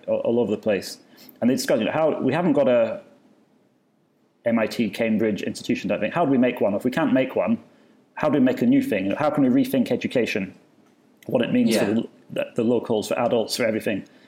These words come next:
Speaker 1: Uh, how, if we're starting from scratch, how do we do it? And, you know, we're happy to support it.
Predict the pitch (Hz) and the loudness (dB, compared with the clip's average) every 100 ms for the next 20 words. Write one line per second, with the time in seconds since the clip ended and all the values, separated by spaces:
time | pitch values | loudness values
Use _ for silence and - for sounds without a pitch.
0 | - - 110 110 107 - - - _ _ | -20 -4 0 2 0 -4 -10 -20 _ _
1 | - - - 143 139 139 131 127 - 139 | -18 -12 -2 -2 -2 -4 -4 -2 0 2
2 | 139 123 - 123 - 127 117 107 117 110 | 2 0 0 -2 0 -2 0 0 0 2
3 | 113 117 110 127 - - 101 - 117 - | 2 2 0 -2 -4 -4 -4 -2 -2 -2